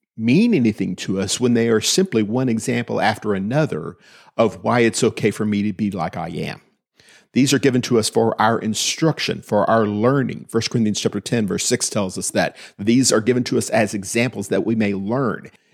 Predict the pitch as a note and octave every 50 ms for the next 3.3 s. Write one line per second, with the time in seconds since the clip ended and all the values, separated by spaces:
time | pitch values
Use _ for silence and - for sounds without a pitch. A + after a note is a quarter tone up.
0 | _ - A2 - - F#3 F#3+ D3 B2 G#2 - - C3 B2+ B2 A#2 A2 G#2 G2 F2+
1 | F#2 - A2+ A2+ A#2+ A2+ - G2+ F#2+ - F2+ D#2+ - - - A#2+ C3 B2 A2+ A2
2 | G#2 G2+ G2 - _ _ _ _ G#2+ G#2 A2 C3 D3+ F3 F3 D3 - - - -
3 | - - - - -